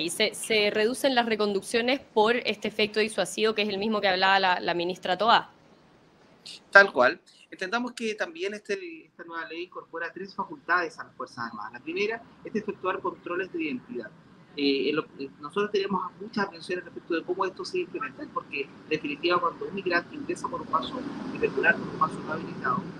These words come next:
Speaker 2: eh, no lo hace portando su pasaporte en la mano. De hecho, de lo que carecen es de identificación. De modo tal que, eh,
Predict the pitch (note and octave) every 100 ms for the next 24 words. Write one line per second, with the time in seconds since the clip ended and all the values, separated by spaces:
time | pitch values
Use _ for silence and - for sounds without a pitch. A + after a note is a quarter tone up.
0 | - - - C#3+ C#3 D3 G3+ G3+ G3+ -
1 | F#3 F3+ - F3+ F3+ F#3+ G3 F#3 E3+ F3
2 | F#3 F3 E3+ F3 - - G3+ A#3 - -
3 | - - - - E3+ G3 E3+ E3 D#3 C#3
4 | C3+ C#4 - - - D4+ D4 E3 C#3 C3+
5 | - - - - - - - - - D#3
6 | G#3+ A3+ F#3+ F#3 - E3 F3 - - -
7 | - C3+ C3+ B2+ B2+ B2 B2